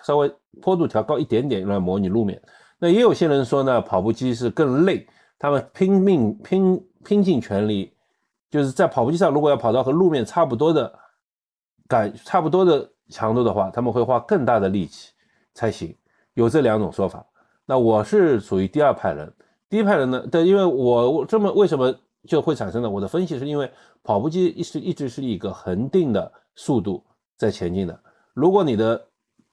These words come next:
比如说你的配速、你的步伐正好配，搭配它的速度的话，那就会跑得非常轻松，因为跑步机是会朝后走的嘛，它会主动带你走，所以你只要做的只是抬腿、胯朝前、抬腿、胯，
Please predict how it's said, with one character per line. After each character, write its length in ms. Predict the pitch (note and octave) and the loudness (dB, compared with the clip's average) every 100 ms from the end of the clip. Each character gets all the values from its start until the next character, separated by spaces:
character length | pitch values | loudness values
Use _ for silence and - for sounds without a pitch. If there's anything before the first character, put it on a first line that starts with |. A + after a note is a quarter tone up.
| - | -4
比 80 | A2+ | -2
如 100 | A2+ | 0
说 100 | A#2+ | 0
你 60 | |
的 80 | G2 | -2
配 220 | - D3+ | -4 -4
速、 240 | A#2 D3 G#2+ | -2 -2 -2
你 80 | G2 | -4
的 80 | |
步 220 | F#2 D#3 A2+ | -6 -6 -6
伐 300 | - F2 - | -2 -2 -2
正 140 | F3+ | -4
好 80 | D3+ | -4
配， 200 | - A#2+ | -4 -6
搭 220 | - G3 A3 | -4 -2 0
配 140 | F#3 | 0
它 140 | A#2 | 0
的 180 | G#2 G2 _ _ _ _ _ - | -2 -4 _ _ _ _ _ -20
速 180 | - B2+ | -4 -2
度 100 | A2+ | 0
的 100 | G2 | -2
话， 220 | F#2 E2+ _ - | -4 -10 _ -6
那 220 | E3 F3 | -2 0
就 100 | C3+ | 0
会 120 | C3 | -2
跑 160 | G2+ F2+ | -6 -8
得 80 | E2+ | -6
非 120 | G2 | -6
常 140 | F2+ | -6
轻 180 | E2 F2 | -8 -12
松， 180 | F2+ E2+ _ - | -12 -16 _ -10
因 80 | D3+ | -6
为 40 | |
跑 160 | C#3+ A2 | -2 0
步 80 | C3 | 2
机 120 | E3 | 0
是 140 | D3+ B2+ B2+ | 0 -4 -6
会 160 | - C#3 | -6 -2
朝 140 | A#2 | -2
后 160 | E3 C#3+ | 0 -2
走 300 | - F2 D#2 | -2 -6 -4
的 100 | G2 | -6
嘛， 160 | F#2 - _ | -6 -10 _
它 100 | - | -2
会 80 | D3+ | -2
主 180 | - G#2+ | 0 -2
动 160 | D3+ E3+ | 0 0
带 160 | D#3 | 0
你 120 | G#2+ | -2
走， 200 | G2 - _ _ - | -6 -12 _ _ -6
所 80 | |
以 40 | C3 | -2
你 80 | D#3+ | 2
只 60 | |
要 80 | F#3+ | 2
做 120 | F3+ | 2
的 60 | B2 | 0
只 100 | A2+ | 0
是 80 | B2+ | -2
抬 180 | C3+ | -2
腿、 280 | E3 G#2+ G#2+ - | -2 -4 -6 -4
胯 260 | D#3 B2 - _ _ | -4 -4 -8 _ _
朝 120 | B2 | -4
前、 260 | C3 A#2+ A2+ - | -2 -4 -6 -4
抬 160 | - | -4
腿、 180 | G#2+ G#2+ | -2 -6
胯， 240 | - C#3 | -2 -4